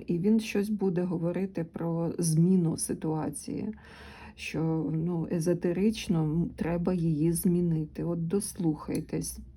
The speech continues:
Так, це, м, клопіт, певний клопіт, але ж ви можете це зробити. Страхи про поїздку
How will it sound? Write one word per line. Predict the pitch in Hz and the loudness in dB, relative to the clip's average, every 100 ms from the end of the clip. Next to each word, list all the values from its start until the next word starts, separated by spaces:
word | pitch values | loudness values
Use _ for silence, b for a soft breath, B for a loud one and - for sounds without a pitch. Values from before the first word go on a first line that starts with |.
| 165 - | -8 -6
Так, | - 277 185 | 0 0 0
це, | - 202 | -2 0
м, | 196 202 185 175 180 208 208 | 2 2 0 -2 -2 -2 -2
клопіт, | - 202 175 165 208 - - | 2 4 4 0 -4 -4 -6
певний | 180 165 170 | -4 0 -2
клопіт, | 214 - 196 220 214 170 | -2 -2 -2 -2 -2 -2
але | 165 170 | -2 -2
ж | 180 - - | -4 -8 -8
ви | 180 226 | -6 -2
можете | 277 185 160 160 - | 0 0 -2 -6 -6
це | 160 185 | -6 -6
зробити. | 190 - 165 180 170 - 220 B B B B B B B - | -6 -6 -6 -6 -6 -6 -8 B B B B B B B -12
Страхи | - - 220 233 - - 208 185 180 170 - - | -8 -2 0 0 -2 -2 0 2 0 -2 -4 -10
про | - 196 196 | -4 -2 -2
поїздку | 190 196 180 175 175 170 - - 196 | 0 0 2 0 0 -2 -10 -4 -2